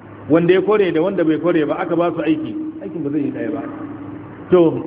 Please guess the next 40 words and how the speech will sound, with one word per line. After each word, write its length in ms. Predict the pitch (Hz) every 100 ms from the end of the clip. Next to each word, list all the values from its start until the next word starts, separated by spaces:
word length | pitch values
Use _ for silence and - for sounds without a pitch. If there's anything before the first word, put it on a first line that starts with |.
| -
addini 500 | 156 139 160 202 175 139
kuma, 300 | 139 139 131 - - -
wanda 280 | 170 170 147
ya 80 | 156
iya 240 | 165 156 135
da 80 | 131
wanda 200 | 165 135
bai 120 | 131
iya 180 | 151 143
ba, 100 | 139
za 120 | 151
su 80 | 143
zama 160 | 139
daidai. 300 | 143 143 147 - - - - - - 143 - - - - - - - - - - - -
To, 60 | 175
amma 200 | 185 247
addinin 480 | - 165 247 220 180
mu 320 | 190 196 190 143
kamar 220 | 175 226
ba 80 | 190
mu 100 | 156
yadda 240 | 135 151
ba 100 | 156
nake 220 | 160 160 -
gani. 220 | - - - - - - - - - - - -
Sauran 260 | 220 240 233
ayyuka 320 | 247 247 214
duk 160 | 175 214
mun 200 | 220 220
sani, 220 | 226 202
mun 160 | 151 190
yadda, 440 | 180 135 135 135 - -
wanda 280 | 214 226 180
ya 100 | 175
kware 240 | 202 196 151 -
shi 160 | 180
za 120 | 170 185
a 60 |
baiwa. 260 | 143 143 - - - - - - - - - - - - - -
Amma 280 | 175 190 247